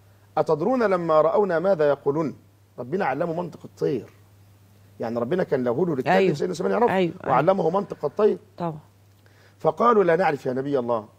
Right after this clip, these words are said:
Speaker 1: قال العصفور الأول يقول للثلاثة: "يا ليت الخلق لم يخلقوا." يا ليت الخلق إيه؟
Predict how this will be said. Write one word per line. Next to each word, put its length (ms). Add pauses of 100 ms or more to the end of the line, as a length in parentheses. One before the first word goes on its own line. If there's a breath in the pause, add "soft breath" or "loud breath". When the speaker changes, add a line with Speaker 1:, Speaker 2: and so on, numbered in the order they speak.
(380 soft breath)
Speaker 1:
قال 140
العصفور 480
الأول 440
يقول 300
للثلاثة: 600 (680)
"يا 140
ليت 220
الخلق 340
لم 180
يخلقوا." 340 (1160)
يا 80
ليت 180
الخلق 280
إيه؟ 280